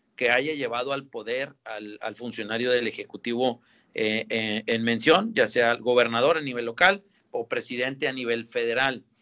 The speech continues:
Eh, por el Poder Judicial, el Poder Judicial se rige de una manera distinta, no es elegido por voto democrático,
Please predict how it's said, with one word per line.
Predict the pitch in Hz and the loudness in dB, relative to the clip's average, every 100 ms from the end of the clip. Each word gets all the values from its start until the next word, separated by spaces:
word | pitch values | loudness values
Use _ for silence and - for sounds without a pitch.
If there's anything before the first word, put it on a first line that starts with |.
| _ _ _ | _ _ _
Eh, | 131 131 127 127 123 - | -6 -2 -2 0 -2 -2
por | 139 | -2
el | 139 | -2
Poder | 135 135 135 | -2 -2 -2
Judicial, | 156 147 123 151 143 151 | -2 -4 -4 -2 0 -2
el | 135 127 | -6 -8
Poder | 127 | -8
Judicial | 120 135 123 127 127 127 - _ | -6 -8 -6 -2 -2 -4 -10 _
se | _ 135 | _ -2
rige | 117 120 | -2 0
de | 143 | -2
una | 131 120 | 0 -2
manera | 117 120 | -2 -2
distinta, | 117 117 151 143 135 | -4 -6 -10 -4 -2
no | 120 | -2
es | 117 | -4
elegido | 123 110 - 117 113 | -4 -6 -2 -2 -2
por | 117 | -4
voto | 98 107 - | -2 -4 0
democrático, | 113 123 135 175 170 - - 180 160 | 0 -2 2 4 4 2 -4 -6 -8